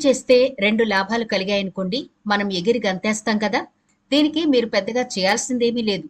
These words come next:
ఉదయాన్నే కాస్త టీ పెట్టుకుంటే చాలు, రెండు పనులైపోతాయి. వినడానికి ఆశ్చర్యంగా అనిపించినా ఇది నిజమండి. ఈ రెమెడీ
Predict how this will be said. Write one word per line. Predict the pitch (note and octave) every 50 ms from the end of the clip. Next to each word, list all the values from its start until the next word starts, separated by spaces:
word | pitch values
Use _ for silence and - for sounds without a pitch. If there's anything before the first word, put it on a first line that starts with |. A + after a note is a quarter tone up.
| _ _ _ _ _ _
ఉదయాన్నే | G#3+ A3+ A3+ C#4 D#4+ D#4+ D4+ C#4 C#4 D4+ D4+ D4 A#3+
కాస్త | A3+ A3+ A#3+ - - - - F3 F3
టీ | A#3 B3+ C4 C4+
పెట్టుకుంటే | C4 C4+ A3+ A#3+ A#3+ A3 A#3+ C4+ C4+ -
చాలు, | B3 A3 A3+ B3+ D4 C#4 G#3+
రెండు | G3 G3+ G#3+ A3+ A3 G#3+
పనులైపోతాయి. | G3 A3 A#3+ A#3+ G#3+ G#3+ - G#3+ - G3+ F3 D#3+ D#3+ - _ _ - E3+
వినడానికి | F#3+ F#3+ G#3+ A3 A3 G#3+ G#3+ G#3 - B3 B3+ A3+ F#3+
ఆశ్చర్యంగా | G#3 G#3+ - - A#3+ A3+ G#3+ G#3 G#3 G#3+ G3+
అనిపించినా | G3 F#3 - G#3+ F#3 - G#3+ A3 A3+ C#4 D4+ - G#3+ G3+
ఇది | F#3+ G3 G3 F#3
నిజమండి. | F3+ A#3 A#3+ A#3+ A3+ G#3+ G#3 A3 A#3+ - _ _ - A3+ C4
ఈ | D4+ C#4+
రెమెడీ | C#4 C#4+ D4 D4 D#4 D4+